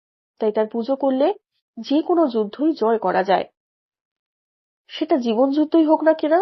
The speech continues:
কেন অথবা কোনো রাজরাজাদের যুদ্ধ।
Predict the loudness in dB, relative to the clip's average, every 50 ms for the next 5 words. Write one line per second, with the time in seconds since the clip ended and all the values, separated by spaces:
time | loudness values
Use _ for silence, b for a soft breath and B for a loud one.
0 | -2 -4 _ 2 2 4 4 2 0 2 0 0 -2 0 0 0 0 0 0 0
1 | 0 0 2 4 6 6 6 6 4 0 -2 0 0 0 0 0 0 0 -2 -6
2 | -6 -4 -6